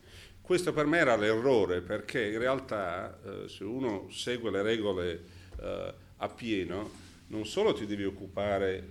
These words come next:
eh, del fatto che c'è meno pressione inflazionistica per questo divario tra output are-, attuale e potenziale, ma ti devi anche preoccupare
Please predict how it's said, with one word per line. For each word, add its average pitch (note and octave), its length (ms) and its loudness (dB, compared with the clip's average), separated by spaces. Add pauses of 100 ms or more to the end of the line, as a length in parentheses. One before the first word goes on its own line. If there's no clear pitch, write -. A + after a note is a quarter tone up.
(120)
eh, F#2 280 -4
del F#2 160 -6
fatto G2+ 380 -4
che F#2 80 -6
c'è F#2 160 -8
meno G2+ 260 -2
pressione G2 400 -6
inflazionistica F#2+ 960 -6
per F2 120 -10
questo F#2 260 -8
divario F#2 480 -2
tra F2+ 200 -2
output F2+ 480 -8
are-, F2+ 320 -6 (240)
attuale G2+ 460 0
e - 20 0
potenziale, F2 680 -6
ma G#2 100 -10
ti - 100 -12
devi D3 160 0
anche C3+ 220 0
preoccupare A#2 720 -2